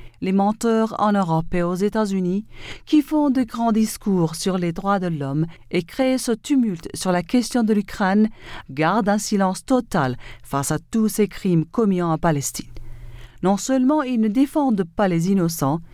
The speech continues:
mais ils aident aussi ce loup assoiffé de sang. La résistance consiste à lutter contre le terrorisme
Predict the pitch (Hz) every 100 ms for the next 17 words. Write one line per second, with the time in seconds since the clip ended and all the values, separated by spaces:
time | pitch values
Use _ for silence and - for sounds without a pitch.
0 | - - - - 208 180 175 185 240 269
1 | - 285 220 175 - 220 196 220 - 220
2 | 233 233 208 - 185 180 160 170 165 -
3 | 139 110 - - - - - - - -
4 | 139 156 165 165 190 180 175 - 190 165
5 | 202 175 - 175 180 170 190 185 175 170
6 | 170 165 165 180 160 165 165 180